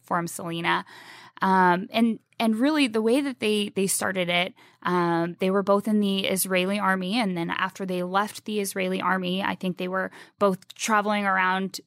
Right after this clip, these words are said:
Panama when, when they were introduced, um, Daniel Brudasevsky and Rafi Museri. Um, Daniel today is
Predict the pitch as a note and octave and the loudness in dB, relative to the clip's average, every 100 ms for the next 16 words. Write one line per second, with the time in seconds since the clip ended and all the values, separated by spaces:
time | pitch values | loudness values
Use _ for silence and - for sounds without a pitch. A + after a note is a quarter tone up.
0 | - A3 A3 G#3 F3+ F3+ F#3+ F#3 F#3 - | -10 -2 0 2 2 2 2 0 -2 -4
1 | G3 G3 G#3 G3+ F#3+ F#3+ - F3+ F3 F#3 | 0 4 4 4 2 0 -4 -4 -2 0
2 | G3+ - - F3+ F3 F3 F#3+ F#3+ F#3+ F#3+ | 0 -2 -2 2 2 2 0 2 2 0
3 | F#3 F3+ - F#3+ - G3 F#3 F3+ F3 - | -4 -4 -4 -4 -6 -8 -8 -2 -2 -2
4 | G3 F3 - F#3 F#3+ G3 A#3 - - - | -6 -6 -6 -4 -2 0 0 -2 -18 -20
5 | - F#3+ F3+ F3 F#3+ F#3 F#3 F3+ F3+ G3 | -4 0 2 0 -2 -2 0 0 -2 -2
6 | F3 E3+ E3+ - F3+ E3+ E3+ | 0 0 0 0 2 2 0